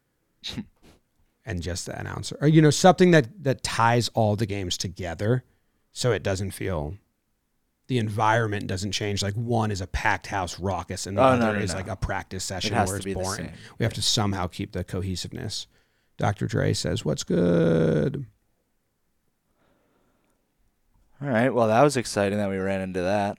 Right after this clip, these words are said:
Speaker 1: I love running into ideas that light my brain up like that.
Speaker 2: Yeah.
Speaker 1: 'Cause,
Speaker 2: Um,
Speaker 1: 'cause logistics are the toughest thing, and that's a little easy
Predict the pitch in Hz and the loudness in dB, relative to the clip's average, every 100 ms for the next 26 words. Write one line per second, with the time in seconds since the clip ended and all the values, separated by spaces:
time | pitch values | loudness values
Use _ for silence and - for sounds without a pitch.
0 | _ 120 127 131 123 123 120 113 104 98 | _ 0 6 6 6 4 4 4 2 0
1 | 98 90 82 - 82 - - - - - | -2 -2 -6 -6 -8 -10 -16 -20 -20 -18
2 | 87 78 82 85 78 76 - 107 - - | -14 -12 -10 -10 -10 -12 -14 -14 -16 -18
3 | _ _ - 120 120 _ _ _ _ _ | _ _ -8 -8 -8 _ _ _ _ _
4 | _ _ _ - 113 110 104 101 135 139 | _ _ _ 0 4 6 6 6 6 4
5 | 131 139 147 - 113 - 107 98 - 104 | 6 4 2 2 0 0 -2 -2 -4 -4
6 | 80 98 95 98 104 - - 95 95 87 | -6 -8 -4 -2 -2 -6 -10 -12 -10 -8
7 | 101 90 87 - | -6 -6 -8 -14